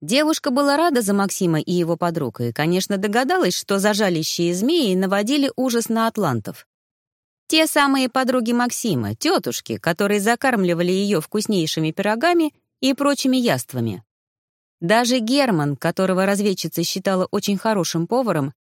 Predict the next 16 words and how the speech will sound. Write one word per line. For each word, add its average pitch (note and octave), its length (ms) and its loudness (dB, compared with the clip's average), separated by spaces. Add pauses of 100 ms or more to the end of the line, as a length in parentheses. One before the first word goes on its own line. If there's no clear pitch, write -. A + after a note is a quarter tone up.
(280)
не G#3+ 200 4
мог G3+ 220 2
сравниться A3 540 0
в D3 40 0
мастерстве E3 680 0
с C3+ 80 -6
бывшими E3+ 420 0
жительницами D3+ 680 0
Земли. D#3+ 420 0 (920)
Трудно F3+ 360 0
представить, E3+ 640 -2
что - 200 -4
эти D3 240 -2
милейшие F3 640 0
домашние D3 640 0
женщины D3+ 640 -2